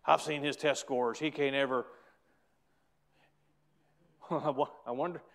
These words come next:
you know, there's an old Southern saying, "The apple don't fall, fall far from the tree," but that's a whole nother subject. Don't underestimate what God can do.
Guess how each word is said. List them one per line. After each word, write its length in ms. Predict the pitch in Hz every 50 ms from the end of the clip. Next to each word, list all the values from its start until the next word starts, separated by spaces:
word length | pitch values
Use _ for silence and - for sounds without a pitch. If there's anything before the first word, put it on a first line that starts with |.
| _ _ -
you 80 | 147
know, 80 | 160 160
there's 120 | 160 147
an 80 | 143 139
old 300 | 147 175 196 196 190 -
Southern 340 | - 185 180 196 190 185 170
saying, 400 | - 170 143 135 123 113 110 113
"The 80 | 113
apple 240 | 127 156 175 175 165
don't 220 | 160 175 175 160
fall, 420 | - 175 185 190 185 180 185 - -
fall 180 | 151 180 185 180
far 200 | 180 180 185 180
from 140 | 185 180 185
the 60 | 180
tree," 200 | - - 131 120
but 80 | 110
that's 200 | 113 139 151 -
a 60 | 139 120
whole 140 | 143 156
nother 240 | 147 151 151 151 143
subject. 380 | - - 120 101 - 104 - - - _ - - - - - - - - _ _ _ _ _ _ _ _ _ _ _ _ _ _ _ _ _ 87 87 - - _ _ _ _ _ _ _ _ _ _ _ _ _ _ _ _ _ _ _ _ -
Don't 220 | 131 180 202 220
underestimate 800 | 233 220 202 180 165 160 175 202 190 - - 175 151 147 147 143 131
what 300 | 139 147 131 127 123 110
God 460 | 139 147 165 147 117 107 98 95 - - - - - - _ _ _ _ _ _ _ _ _ _ _ _ _ _ _ _ _ _ _ _
can 180 | - 147 127 113
do. 280 | 107 - 202 202 196